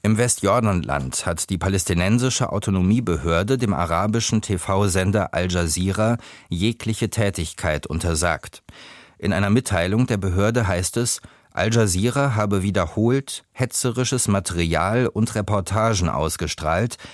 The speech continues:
die die Öffentlichkeit in die Irre führ-, führten und Unfrieden säten.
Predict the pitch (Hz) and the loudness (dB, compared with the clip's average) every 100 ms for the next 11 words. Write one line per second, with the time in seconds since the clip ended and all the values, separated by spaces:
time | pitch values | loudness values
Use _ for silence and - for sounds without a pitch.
0 | - - 98 92 - 113 117 - 87 - | -12 -4 0 0 0 0 0 0 -4 -2
1 | 92 87 90 - 82 85 - 110 113 110 | -2 0 -2 -6 -6 -6 -2 -2 0 -2
2 | - 110 110 - - 113 110 120 107 101 | 0 0 0 -4 -2 -2 0 0 2 0
3 | - 113 120 - 98 87 71 71 76 69 | 0 2 2 0 -2 -2 -2 -2 -2 -4
4 | - 69 | -6 -10